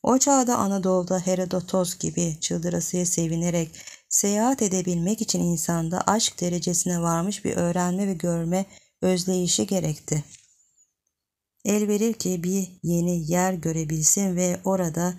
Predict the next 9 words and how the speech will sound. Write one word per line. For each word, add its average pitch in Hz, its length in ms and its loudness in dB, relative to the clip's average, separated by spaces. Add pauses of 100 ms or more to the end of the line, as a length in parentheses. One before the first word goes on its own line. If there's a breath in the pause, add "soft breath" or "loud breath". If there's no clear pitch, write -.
(400 loud breath)
yeni 233 240 4
şeyler 185 540 0
öğrenebilsin. 170 880 2 (1160)
Herodotos'un 180 880 0 (160)
karşılaşmasına 180 1000 -2
razı 170 540 -2
olmadığı 180 460 -2
sıkıntılar, 165 760 -4
tehlikeler, 170 960 -4